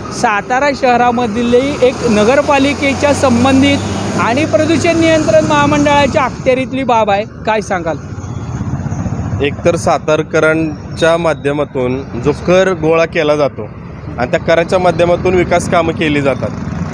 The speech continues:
Speaker 2: आता हे विकास काम कुठल्या प्रक्रियेमध्ये बसवायचं हा प्रश्न एकतर आहे.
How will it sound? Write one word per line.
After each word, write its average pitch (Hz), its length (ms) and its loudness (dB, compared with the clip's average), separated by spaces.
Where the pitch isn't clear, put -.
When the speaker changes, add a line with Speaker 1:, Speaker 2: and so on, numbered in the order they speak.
Speaker 2:
आता 135 200 2
हे 196 540 4
विकास 180 420 0
काम 202 200 2
कुठल्या 202 600 2
प्रक्रियेमध्ये 196 640 0
बसवायचं 175 640 2
हा 165 300 2
प्रश्न 180 360 -2
एकतर 175 280 2
आहे. 131 220 0